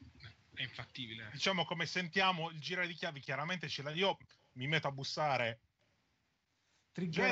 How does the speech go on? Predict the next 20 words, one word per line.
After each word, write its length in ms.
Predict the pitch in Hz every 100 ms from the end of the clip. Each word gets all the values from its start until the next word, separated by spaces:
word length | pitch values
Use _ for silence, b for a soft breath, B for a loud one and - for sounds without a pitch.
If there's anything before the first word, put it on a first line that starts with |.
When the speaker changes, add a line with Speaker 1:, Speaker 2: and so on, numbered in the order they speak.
| 156
Speaker 2:
"Gente, 140 | 139
perché 260 | 196 - 262
state 240 | 254 220
chiudendo?" 600 | - 214 196 143 127 107 _ _ B B B B - 165
Speaker 3:
Eh, 460 | 160 156 156 160
ok, 460 | 202 202 262 269 262
ma 100 | 214
questo 240 | 220 226 202
avverrà 300 | 165 185 185
dopo 380 | 214 226 226
che 300 | 170 208 220 202
la 160 | 175
nostra, 1080 | 170 202 196 - 185 175 170 - 165 156 151
eh, 20 |
bellissima 760 | 147 160 185 202 175 165 175 196
Elvis 400 | 190 175 180 170
ci 120 | 147
dirà 220 | 151 156 151
cosa 240 | 165 156
fa. 220 | 147 139